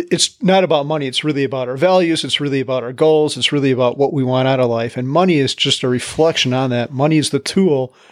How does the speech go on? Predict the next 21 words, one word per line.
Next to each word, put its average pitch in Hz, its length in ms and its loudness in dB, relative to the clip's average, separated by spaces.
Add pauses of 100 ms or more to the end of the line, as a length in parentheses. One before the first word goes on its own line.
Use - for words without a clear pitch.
(600)
how 151 200 2
we 135 240 -2
get 160 260 0
to 147 120 0
that 131 220 -2
point 127 340 -4
in 120 140 -6
life, 117 280 -8
what 120 340 -8
we 131 120 -6
really 135 260 -2
want. 117 320 -6 (480)
So 143 400 2
we 156 200 -2
say 147 240 2
money 156 300 2
is 147 120 2
so 156 160 2
important, 139 640 -2
and 180 120 -4
it, 185 180 -6